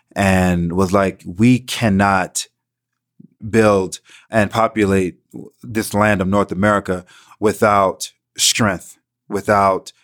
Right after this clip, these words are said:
know-how, without knowledge," you know? And we don't have the knowledge. And I'm, I'm speaking about white people,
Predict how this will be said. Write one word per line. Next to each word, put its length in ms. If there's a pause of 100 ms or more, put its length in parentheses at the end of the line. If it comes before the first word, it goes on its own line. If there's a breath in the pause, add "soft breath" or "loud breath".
(120)
know-how, 720
without 380
knowledge," 560
you 100
know? 240 (500 loud breath)
And 360
we 100
don't 200
have 180
the 80
knowledge. 400
And 100
I'm, 140
I'm 120
speaking 460 (160)
about 240
white 220
people, 320